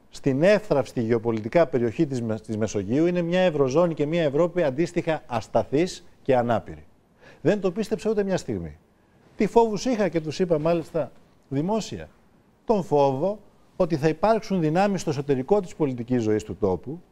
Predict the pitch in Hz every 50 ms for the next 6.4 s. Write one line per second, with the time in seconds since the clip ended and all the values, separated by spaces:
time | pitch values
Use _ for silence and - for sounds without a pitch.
0 | _ _ _ - 131 107 113 107 - - 117 117 113 110 101 - 135 120 - -
1 | 120 104 - 110 110 104 101 - 120 117 104 98 95 92 101 131 156 - - -
2 | _ _ _ _ _ _ _ _ _ _ - _ - 190 170 170 - 220 240 240
3 | 190 - 214 196 185 143 165 165 185 220 226 233 214 - - 185 185 170 156 143
4 | 127 127 135 156 185 185 - 226 196 202 190 160 143 131 147 160 165 180 196 196
5 | 214 202 - 175 156 151 156 156 156 196 196 - - 226 202 - 233 240 247 262
6 | 285 269 220 131 90 76 - - -